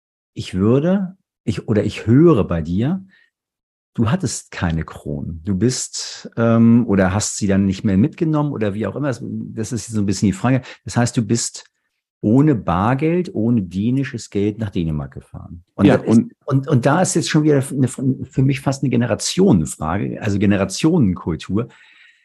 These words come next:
Speaker 1: Das würde ich nicht tun. Also ich hätte
Speaker 2: <laughs>
Speaker 1: so, da, da hätte ich immer was dabei. Ähm, in Frankreich ist es natürlich einfacher. Wir zahlen da ja alle mit dem Euro.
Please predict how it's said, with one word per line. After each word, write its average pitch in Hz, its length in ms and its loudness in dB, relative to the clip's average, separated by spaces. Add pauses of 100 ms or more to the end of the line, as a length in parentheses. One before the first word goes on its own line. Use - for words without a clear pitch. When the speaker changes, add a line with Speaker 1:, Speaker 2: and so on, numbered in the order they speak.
(920)
Speaker 1:
Das - 180 -4
würde 95 120 4
ich - 40 -8
nicht 80 160 -10
tun. - 320 -4 (400)
Also 202 240 2
ich - 140 0
hätte 139 720 2
Speaker 2:
<laughs> - 20 -16
Speaker 1:
so, 160 260 2
da, 147 220 0 (320)
da 127 220 0
hätte 143 320 -4
ich - 380 -6
immer 160 320 -2
was 131 240 -4
dabei. 117 560 -4 (520)
Ähm, 123 520 2
in 107 80 0
Frankreich 127 500 -2
ist - 160 -8
es - 120 -10
natürlich 98 380 -4
einfacher. 160 340 0
Wir 107 100 0
zahlen 104 520 -2
da 95 140 0
ja 92 180 0
alle 98 160 0
mit 92 140 2
dem 87 80 -4
Euro. 156 480 -6